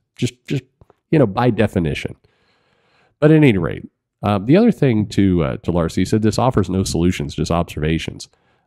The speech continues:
Uh, yeah, that, that's right. The observation is, "Hey, this is what you can see. You should go look for yourself. If you'd like me to offer you a solution,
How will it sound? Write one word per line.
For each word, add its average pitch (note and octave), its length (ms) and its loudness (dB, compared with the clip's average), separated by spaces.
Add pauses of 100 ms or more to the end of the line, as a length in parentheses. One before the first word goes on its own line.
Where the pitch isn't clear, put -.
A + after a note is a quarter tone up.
Uh, G2 40 0
yeah, F#2+ 400 2 (640)
that, - 240 -6
that's F2 180 -2
right. G2+ 300 0
The D#2 100 -8
observation E2+ 640 -2
is, C#2 240 -4 (120)
"Hey, F2+ 440 -2 (100)
this - 200 0
is F2+ 180 0
what D#2+ 240 -8
you - 60 -20
can - 160 -12
see. - 400 -8
You F#2+ 160 0
should F2+ 180 -4
go E2 140 0
look D#2 240 -6
for E2+ 100 0
yourself. - 520 -2 (400)
If B2 120 2
you'd C3 100 2
like G3 180 2
me E3+ 80 0
to G2 80 2
offer F#2+ 240 0
you F2 100 0
a D2+ 60 -4
solution, F2 640 0